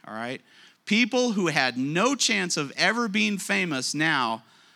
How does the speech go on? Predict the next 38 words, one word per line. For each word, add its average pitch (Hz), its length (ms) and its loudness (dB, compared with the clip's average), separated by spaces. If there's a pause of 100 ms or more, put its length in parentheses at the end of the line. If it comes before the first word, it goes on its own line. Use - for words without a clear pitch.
(220)
have 196 280 2
the 175 140 4
opportunity 175 920 2
and 147 140 0
are 147 100 2
taking 190 380 -2
advantage 160 520 0
and 135 120 -4
becoming 160 460 -2
incredibly 147 920 -2
famous, 123 760 -8 (220)
incredibly 156 560 0
famous. 127 460 -2
And 123 80 -4
so 139 260 2 (280)
fame 208 380 4
and 185 120 4
recognition, 180 800 0 (360)
beauty 254 420 4
and 226 180 2
looks. - 680 0 (380)
Don't 156 120 -2
worry, 160 160 0
just 139 160 -2
have 147 160 -2
two 160 140 -2
more. 165 240 -2
Beauty 180 320 -2
and 175 160 -2
looks. - 380 -6 (320)
Did 147 180 -4
you 226 80 -2
know 311 100 0
the 262 120 -4
Bible, 170 340 0
it - 80 -8
says 127 320 -4
beauty 190 720 -4